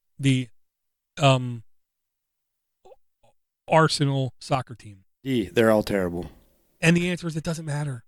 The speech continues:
Speaker 1: You can argue till the, the day's over. It depends on what you pride. It depends on what you think is good. And I will say this. There is a n-, niche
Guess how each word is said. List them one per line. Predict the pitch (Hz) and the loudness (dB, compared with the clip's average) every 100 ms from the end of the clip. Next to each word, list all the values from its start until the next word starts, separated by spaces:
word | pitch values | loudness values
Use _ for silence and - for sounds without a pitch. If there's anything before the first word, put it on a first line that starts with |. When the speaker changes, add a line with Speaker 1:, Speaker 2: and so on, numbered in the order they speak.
| _ - | _ -6
Speaker 1:
You | |
can | 156 156 | -2 0
argue | 156 160 | 2 0
till | 151 151 | 0 0
the, | 139 | 0
the | 147 | 0
day's | 147 147 143 | 0 0 0
over. | 131 117 - _ - | -2 -6 -16 _ -8
It | 151 | -4
depends | 143 - 165 156 | -2 -2 -2 -2
on | 147 | -4
what | 147 - | -4 -6
you | 151 147 139 131 _ _ _ _ _ _ _ _ _ _ | -8 -8 -8 -14 _ _ _ _ _ _ _ _ _ _
pride. | - 160 143 123 117 113 | 0 2 2 0 -12 -16
It | 143 - - | -16 -14 -6
depends | 131 151 151 147 | -2 -2 -2 -6
on | 135 | -6
what | 135 127 - | -8 -10 -12
you | 135 | -12
think | - 139 127 | -10 -8 -6
is | 113 | -6
good. | 113 107 120 | -6 -6 -6
And | 120 | -4
I | |
will | 139 160 | -2 -2
say | - 143 | -2 -2
this. | 147 - - _ _ _ - _ _ _ _ | -2 -6 -16 _ _ _ -20 _ _ _ _
There | 143 151 _ | -2 -2 _
is | 156 156 156 147 139 _ _ _ | -6 -2 -2 -4 -10 _ _ _
a | 143 139 143 - _ | -2 -2 -4 -10 _
n-, | 139 139 151 - _ _ - | 0 0 0 -8 _ _ 0
niche | 151 139 - - - | 0 0 -4 -14 -14